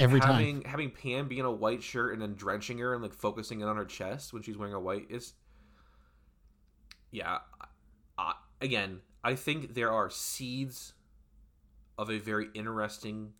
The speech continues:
Speaker 2: story here, and this isn't even me trying to make, like, a very critical point, like, I like my fancy movies, which people know, but
Speaker 1: Y-, yeah.
Speaker 2: but I, I can enjoy an old school slasher.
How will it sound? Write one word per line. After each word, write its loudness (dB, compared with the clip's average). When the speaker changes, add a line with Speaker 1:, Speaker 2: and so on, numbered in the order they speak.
Speaker 2:
story -4
here, -6
and -10
this -6
isn't -6
even -4
me -2
trying -6
to -8
make, -10
like, -8
a -8
very -6
critical -6
point, -10
like, -8
I -6
like -8
my -8
fancy -14
movies, -8
which -14
people -10
know, -6
but -4
Speaker 1:
Y-, -6
yeah. 4
Speaker 2:
but 0
I, -2
I -2
can -2
enjoy -2
an -8
old -6
school -8
slasher. -4